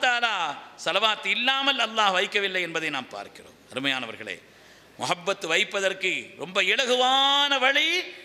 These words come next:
கண்மணி நாயகம் ஸல்லல்லாஹு அலைஹி வஸல்லம் மீது அதிகம் அதிகம் சலவாத்து ஓதுவது தான். அது ரப்பினுடைய கட்டளையாக அமைந்திருக்கிறது.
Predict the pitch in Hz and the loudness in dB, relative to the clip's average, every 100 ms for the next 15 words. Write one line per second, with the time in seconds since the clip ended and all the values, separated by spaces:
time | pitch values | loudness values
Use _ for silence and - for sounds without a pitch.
0 | - 180 202 190 170 185 185 175 165 165 | -4 -4 -2 -2 0 0 0 -2 -2 0
1 | 151 139 143 135 143 160 147 160 160 135 | 0 -4 -2 -2 -2 -2 -2 -2 -2 -4
2 | 143 180 175 131 107 98 87 - - - | -2 -2 -2 -6 -10 -12 -16 -20 -20 -20
3 | - - - - - - - - - - | -20 -20 -20 -20 -20 -20 -20 -20 -20 -20
4 | - - - 139 143 160 196 170 156 - | -20 -8 -2 0 0 0 -2 0 -2 -2
5 | 139 185 180 165 147 135 127 113 98 98 | -4 -2 0 0 0 -2 -6 -8 -10 -12
6 | 85 | -12